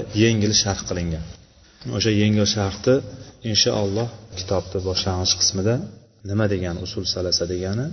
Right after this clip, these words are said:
birinchi o'rinda bu kishi kitobni nima sababdan usul salasa deb nomlandi?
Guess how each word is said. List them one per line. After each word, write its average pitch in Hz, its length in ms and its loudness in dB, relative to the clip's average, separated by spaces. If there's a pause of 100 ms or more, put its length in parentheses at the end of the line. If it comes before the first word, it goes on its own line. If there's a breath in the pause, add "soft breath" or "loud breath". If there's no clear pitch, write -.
birinchi 143 380 -2
o'rinda 107 320 0
bu 107 100 -2
kishi - 200 0
kitobni - 500 -6 (120)
nima 107 200 -2
sababdan 110 400 -2
usul 107 280 -6
salasa 101 400 -2
deb 95 160 -2
nomlandi? 90 560 -4